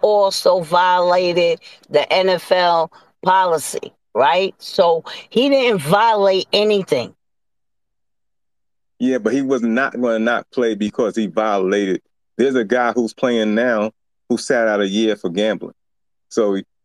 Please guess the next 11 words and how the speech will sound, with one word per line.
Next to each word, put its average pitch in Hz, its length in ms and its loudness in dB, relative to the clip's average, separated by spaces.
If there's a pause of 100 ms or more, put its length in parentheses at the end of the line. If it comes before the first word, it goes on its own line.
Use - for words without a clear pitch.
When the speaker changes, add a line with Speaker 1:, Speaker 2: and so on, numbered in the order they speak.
(580)
Speaker 2:
if 123 140 0
they 110 140 2
want 123 360 -2
you 120 60 0
to 98 80 -2
play, 123 340 -2
they're 110 180 0
gonna 104 200 0
bring 113 240 -2
you 92 100 -6
back. 101 440 -4